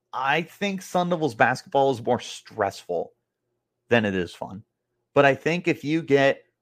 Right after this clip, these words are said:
those items checked off, so you get your big guy, Sean Phillips, back, you get better on the line, and you find your go-to shooter, whether it's deep or otherwise, I think you get those three things together, you're going to be a tournament team,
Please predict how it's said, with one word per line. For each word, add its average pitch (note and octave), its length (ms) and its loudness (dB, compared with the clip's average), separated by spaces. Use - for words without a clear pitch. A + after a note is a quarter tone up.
those C3+ 320 4
items C3 380 2
checked - 280 2
off, A2+ 280 4
so - 120 -8
you G#2 140 -6
get B2 240 0
your C#3 120 -2
big B2+ 240 -4
guy, B2+ 200 0
Sean B2+ 320 -2
Phillips, A#2 420 2
back, A2+ 300 2
you A2 180 -10
get A2+ 320 4
better C3 240 4
on C3 140 2
the C3 80 -2
line, B2 340 0
and A2+ 140 -6
you G#2+ 100 -8
find A#2 400 -2
your A2+ 160 0
go-to A#2 560 -2
shooter, C3 480 -2
whether G#2+ 320 4
it's G2+ 180 -2
deep A#2 300 -8
or A#2 140 4
otherwise, G2 600 4
I A#2+ 80 -4
think D3 180 -2
you F#3 100 0
get E3 180 4
those D3+ 240 6
three D3 200 -2
things C3+ 280 -4
together, B2+ 540 6
you're B2 260 0
going D#3+ 200 2
to D#3+ 60 -2
be E3+ 100 2
a E3+ 60 0
tournament C#3+ 380 -2
team, C3+ 300 -6